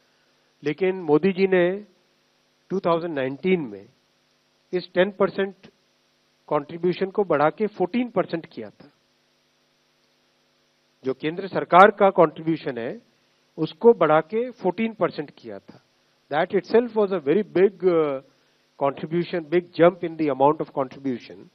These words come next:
अब वो कंट्रीब्यूशन बढ़ के एटीन पॉइंट फ़ाइव परसेंट हो जाएगा। वो कंट्रीब्यूशन बढ़ के एटीन पॉइंट फ़ाइव परसेंट हो जाएगा। ये स्कीम वन फ़ोर ट्वेंटी ट्वेंटी फ़ाइव से लागू होगी।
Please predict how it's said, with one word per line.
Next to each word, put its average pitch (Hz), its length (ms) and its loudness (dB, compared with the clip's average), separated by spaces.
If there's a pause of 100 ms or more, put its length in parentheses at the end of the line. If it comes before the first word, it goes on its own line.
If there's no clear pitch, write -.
(1400)
अब 190 300 0
वो 208 180 2
कंट्रीब्यूशन 208 580 -2
बढ़ 170 220 2
के 233 380 -8
एटीन 190 420 -8
पॉइंट 170 400 -4
फ़ाइव 143 280 -6 (120)
परसेंट 113 340 -12
हो 92 60 -14
जाएगा। - 420 -20 (1120)
वो 175 80 0
कंट्रीब्यूशन 165 600 -4
बढ़ 156 280 -8
के 202 160 -6 (580)
एटीन 185 340 -10
पॉइंट 170 340 -2
फ़ाइव 143 340 -4
परसेंट 110 300 -12
हो 95 60 -20
जाएगा। - 360 -20 (1300)
ये 175 200 4
स्कीम 190 440 -6 (100)
वन 160 300 0
फ़ोर 190 420 0 (100)
ट्वेंटी 165 240 -10
ट्वेंटी 165 220 -8
फ़ाइव 151 240 -4
से 175 140 -10
लागू 156 280 -2
होगी। 160 360 -2